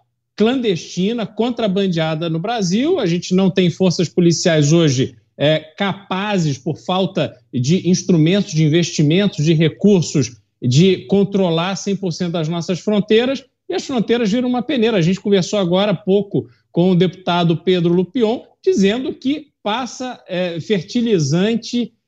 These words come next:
e defensivo agrícola contrabandeado pelas fronteiras brasileiras. Então, quando você tem este tipo de realidade, mas as pessoas que estão ali no palco com o microfone estão alardeando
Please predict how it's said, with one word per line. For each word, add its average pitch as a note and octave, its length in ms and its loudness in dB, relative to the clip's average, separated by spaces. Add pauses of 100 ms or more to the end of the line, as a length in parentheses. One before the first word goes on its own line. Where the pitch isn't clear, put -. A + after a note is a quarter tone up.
(120)
e F3+ 120 4
defensivo G3+ 680 0
agrícola G3+ 600 0
contrabandeado A3+ 840 -2
pelas A#3 220 -6
fronteiras A#3 420 -4
brasileiras. A#3 760 -2
Então, C#4+ 400 0 (420)
quando D#4+ 320 0
você A3 340 -2
tem F3 380 -4
este G3 320 -2
tipo A#3+ 420 -4
de G3+ 200 2
realidade, C#3 920 0 (160)
mas D3+ 600 0 (180)
as C#3+ 100 -4
pessoas F#3+ 500 0
que G#3 120 -2
estão F#3 420 0
ali E3+ 220 2
no F#3 160 2
palco D3+ 580 -2
com E3+ 200 -2
o - 20 0
microfone D#3+ 920 0 (160)
estão F#3+ 480 0
alardeando F3+ 1400 0